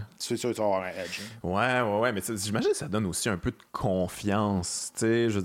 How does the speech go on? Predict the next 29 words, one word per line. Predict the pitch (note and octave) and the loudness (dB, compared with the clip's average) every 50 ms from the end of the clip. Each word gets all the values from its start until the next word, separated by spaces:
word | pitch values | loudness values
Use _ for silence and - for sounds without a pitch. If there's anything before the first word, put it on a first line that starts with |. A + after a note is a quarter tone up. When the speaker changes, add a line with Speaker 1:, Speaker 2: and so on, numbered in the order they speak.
| G2+ G#2+ A2 | 0 0 -2
Speaker 2:
dire, | A2 | -2
T | - - A#2 G#2+ G2+ | 0 0 0 2 2
J, | G#2 G#2 A#2+ C3 C#3+ C#3+ D3 D3 C3+ | 2 2 2 4 4 4 4 2 0
j'ai | A2 G2 G2 | 0 -2 -2
toujours | - - A#2+ B2 | -2 0 -2 -2
trouvé | - A2+ G#2+ A2+ - | 0 2 0 0 0
que | - | -2
c'est | - - | -4 -2
un | G2 F#2+ G2 | -2 0 2
gars | G#2 A2 | 2 2
qui | G#2+ | 2
était | G2 G2 F#2+ | 2 0 0
très | - - - - B2 B2 | 0 -4 -2 0 0 2
confiant, | A#2+ - G#2 G2 G2 - - - A2 A2 A2 A#2 A#2+ A#2+ | 2 2 0 0 0 -2 -2 -2 0 2 2 4 4 2
il | A#2 G#2+ G2 | 2 2 2
bouge | G2 G#2 G#2+ G#2 | 2 0 0 0
beaucoup | G2 G#2 - A#2+ | -2 -4 -4 0
dans, | A2+ G#2+ G#2 - | 0 2 2 0
tu | - A2 - | -2 -4 -2
sais, | - D3 C#3 | 2 2 2
il | B2 - B2 A#2+ | 2 2 2 2
a, | A#2+ G#2 - - - - - - - _ | 2 2 0 -4 -12 -20 -20 -20 -20 _
tu | - - C#3 | -4 -2 0
le | B2 | 2
sens | - - - D#3+ E3+ F3 | 2 2 2 4 2 2
qu'il | E3+ - B2+ A#2 | 2 0 -2 0
sait | - - C#3+ | 0 -2 -2
qu'il | - - | 2 4
peut, | B2+ A#2 | 6 6